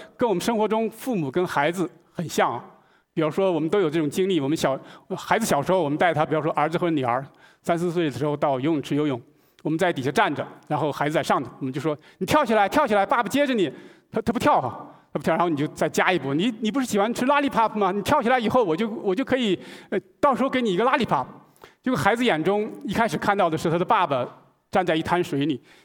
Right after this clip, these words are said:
现在他看到的是他爸爸脑袋上扎满了lollipop，然后就奋身一跳，跳下去，跳了一次，下一次再这么说，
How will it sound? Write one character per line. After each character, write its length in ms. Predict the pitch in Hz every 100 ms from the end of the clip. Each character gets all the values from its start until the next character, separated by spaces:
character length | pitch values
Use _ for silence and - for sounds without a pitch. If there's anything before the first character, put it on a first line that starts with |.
| _
现 120 | 240
在 80 | 220
他 80 | 196
看 180 | 226 202
到 120 | 175
的 80 | 143
是 40 |
他 120 | 170
爸 180 | 208 180
爸 180 | 139 120 - - -
脑 160 | -
袋 100 | 170
上 120 | 165 151
扎 180 | -
满 160 | 170 123
了 100 | 117
lollipop， 480 | 185 165 165 143 117 120 - - - _
然 100 | 170
后 60 | 175
就 240 | 202 180 - - - - _ _
奋 200 | 247 185
身 200 | 190 202 -
一 60 | 196
跳， 280 | - 240 156
跳 220 | - 190
下 80 | 151
去， 180 | 147 147 - _ _ _ _ _ _ -
跳 140 | 294
了 80 | 233
一 80 | 240
次， 200 | 285 214
下 220 | 302 226
一 40 |
次 120 | - 196
再 180 | 269
这 100 | 208
么 80 | 202
说， 280 | 196 208